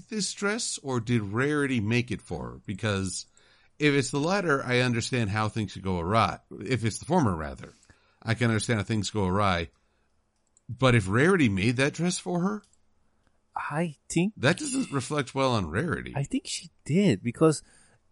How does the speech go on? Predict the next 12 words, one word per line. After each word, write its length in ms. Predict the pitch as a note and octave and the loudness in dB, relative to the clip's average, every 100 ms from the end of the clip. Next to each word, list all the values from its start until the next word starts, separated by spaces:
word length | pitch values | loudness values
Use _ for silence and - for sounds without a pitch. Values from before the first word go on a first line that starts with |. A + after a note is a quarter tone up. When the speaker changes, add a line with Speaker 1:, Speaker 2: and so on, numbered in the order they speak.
| _ | _
Speaker 2:
in 160 | D3+ D3+ | 0 2
this 260 | D3+ - - | 2 0 -6
whole 400 | - D#3+ F#3+ F#3+ | 4 6 8 4
scene 720 | - - C3 C#3 E3+ E3+ E3+ | -2 -4 -4 -2 -2 -2 -4
in 280 | C#3 C3+ A#2+ | -4 -4 -6
the 340 | A2+ A2 G#2+ | -4 -4 -4
montage, 580 | G2+ G2+ A#2 - E3 - - _ _ - | 0 2 2 2 2 0 -6 _ _ -12
she's 320 | - D3+ C#3 | -4 -2 2
been 180 | C#3 C3 | 2 2
trying 400 | - C#3 E3+ F3 | 2 4 4 4
to 120 | C#3+ | 0
make 340 | C#3 B2+ - | 0 -2 -8